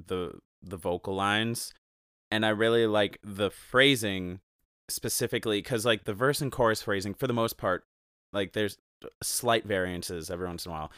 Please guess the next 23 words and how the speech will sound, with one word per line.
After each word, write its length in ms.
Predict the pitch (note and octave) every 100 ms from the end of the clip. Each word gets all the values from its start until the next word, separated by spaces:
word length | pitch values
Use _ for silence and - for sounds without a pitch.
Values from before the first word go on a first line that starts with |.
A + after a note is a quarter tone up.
| _ _ -
but 240 | F#2+ - G#2
it 160 | G2+
usually 380 | A2+ A2+ B2+ A#2
follows, 500 | - G#2+ G2+ F#2 - - _ _ _ _ _
it's 380 | G#2 E2+ - - _ _ _ - - - -
five 260 | C#3 C3
lines, 540 | G#2 E2 D#2+ G2+ - - _ _ _ _ -
and 320 | G2+ G2 G2 - -
the 180 | G#2+ G#2
rhyme 380 | G2+ G#2 A#2 A#2
structure 500 | - G#2+ G2+ - G2
is 180 | F2+ - -
A, 400 | G#2 A2+ A#2+ A#2 -
B, 400 | G#2+ G#2 F#2+ -
A, 340 | G2+ G#2 G2+ F#2
C, 760 | - - - A2+ G#2+ G2+ F#2 - _
B. 400 | A2 G2+ E2 D#2+ - _
So 220 | - A2
that 260 | F#2+ F#2+ -
last 560 | G2+ G#2+ A2+ - F2
B 460 | G#2+ G#2+ G#2 F#2+ F#2 _ _ -
is, 460 | F#2+ F2+ F2 - - _ _ _ -
um, 460 | F2+ E2 D#2+ D#2